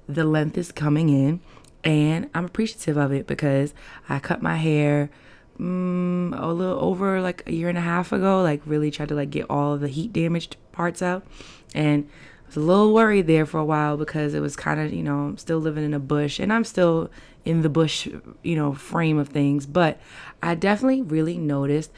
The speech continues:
that I had some length going on, and I'm very excited about it, and other people noticed as well. So, you know, when other people start to notice, that means there's really something going on.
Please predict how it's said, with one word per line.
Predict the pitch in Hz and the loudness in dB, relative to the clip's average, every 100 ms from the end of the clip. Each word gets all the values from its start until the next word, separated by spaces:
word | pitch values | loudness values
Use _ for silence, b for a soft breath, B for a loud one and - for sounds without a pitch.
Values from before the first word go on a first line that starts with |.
| B B - | B B -6
that | 151 147 | -2 0
I | |
had | 143 139 139 | 0 -2 -4
some | - 202 | -4 -2
length | 220 - | -2 -4
going | - 180 160 151 | -4 -2 -2 0
on, | 143 143 | 0 0
and | 147 | -2
I'm | 156 | -4
very | 147 143 156 | -4 -4 -4
excited | 170 - - - | -6 -6 -4 -4
about | 160 147 139 | -4 -4 -4
it, | 143 | -4
and | - 226 190 B B B - | 0 0 0 B B B -8
other | 190 202 | -4 -2
people | 196 170 160 | -2 -4 -2
noticed | 156 156 151 143 147 | -2 0 -2 -4 -6
as | 143 | -4
well. | 151 143 90 | -4 -4 -6
So, | - - - - | -8 -8 -8 -8
you | 160 165 | -6 -4
know, | 147 - | -4 -4
when | 147 | -4
other | - 185 | -2 -2
people | 156 151 | -4 -6
start | 143 131 | -8 -6
to | 143 | -4
notice, | 139 135 | -4 -4
that | 147 | -4
means | 143 | -4
there's | 135 135 | -6 -8
really | 135 - | -8 -8
something | - - 135 | -10 -10 -8
going | 131 - | -8 -8
on. | - 76 - | -8 -10 -12